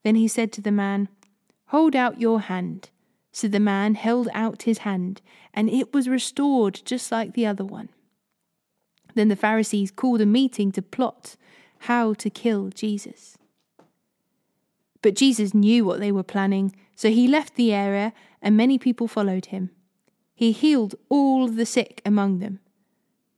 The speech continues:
but he warned them not to reveal who he was. This fulfilled the prophecy of Isaiah concerning him. "Look at my servant whom I have chosen.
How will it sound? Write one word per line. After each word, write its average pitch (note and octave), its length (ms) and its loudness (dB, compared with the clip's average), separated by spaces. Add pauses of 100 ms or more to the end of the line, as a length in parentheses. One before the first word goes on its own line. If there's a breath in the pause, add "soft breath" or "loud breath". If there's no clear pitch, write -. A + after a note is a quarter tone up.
(180)
but G3 140 -2
he A3+ 160 4
warned B3+ 360 2
them F#3+ 240 -2
not G#3+ 300 0
to A3+ 100 -6
reveal G#3 520 -2
who G#3 200 0
he G3 200 -2
was. G#3+ 460 -10 (1200)
This B3+ 180 0
fulfilled B3+ 400 -2
the A#3 60 -6
prophecy G3+ 680 -4
of G3+ 140 -4
Isaiah G3+ 640 -2
concerning G3+ 560 -2
him. G#3+ 220 -12 (920)
"Look - 460 0
at - 180 -6
my B3 160 2
servant A3+ 680 -2
whom A#3+ 340 2
I G#3+ 160 -2
have G#3+ 180 -2
chosen. G3+ 480 -6